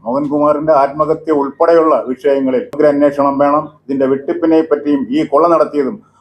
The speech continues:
ഇതിൽ തന്നെ നമ്മുടെ ഈ റിപ്പോർട്ടിൽ, ഈ നമ്മളിവിടെ വായിച്ച റിപ്പോർട്ട് എന്ന് പറയുന്നത് കേരള ഗവൺമെന്റിന്റെ സഹകരണ വകുപ്പ് തയ്യാറാക്കിയ അറുപത്തഞ്ചാം വകുപ്പ് പ്രകാരമുള്ള ഒരു റിപ്പോർട്ടാണ് ഈ മൂ-, ഇരുന്നൂറ്റി മുപ്പത്തഞ്ച് പേജ്, പേജ് വരുന്ന ഈ റിപ്പോർട്ട്. അതിന്, അതിലുള്ള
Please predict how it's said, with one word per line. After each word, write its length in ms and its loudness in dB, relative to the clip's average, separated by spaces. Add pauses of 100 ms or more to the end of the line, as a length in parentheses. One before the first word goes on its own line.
(140)
ഇതിൽ 400 0
തന്നെ 160 4
നമ്മുടെ 260 2
ഈ 260 0
റിപ്പോർട്ടിൽ, 460 -2
ഈ 140 -2
നമ്മളിവിടെ 400 2
വായിച്ച 360 2
റിപ്പോർട്ട് 380 -2
എന്ന് 120 0
പറയുന്നത് 560 0 (400)
കേരള 200 2
ഗവൺമെന്റിന്റെ 600 2
സഹകരണ 380 2
വകുപ്പ് 420 2
തയ്യാറാക്കിയ 520 2
അറുപത്തഞ്ചാം 520 0
വകുപ്പ് 300 -2
പ്രകാരമുള്ള 560 4
ഒരു 160 2
റിപ്പോർട്ടാണ് 440 0
ഈ 40 0
മൂ-, 200 -4
ഇരുന്നൂറ്റി 320 -6
മുപ്പത്തഞ്ച് 380 -10
പേജ്, 220 -2
പേജ് 340 -2
വരുന്ന 240 2
ഈ 80 0
റിപ്പോർട്ട്. 340 -4 (100)
അതിന്, 220 0 (340)
അതിലുള്ള 300 2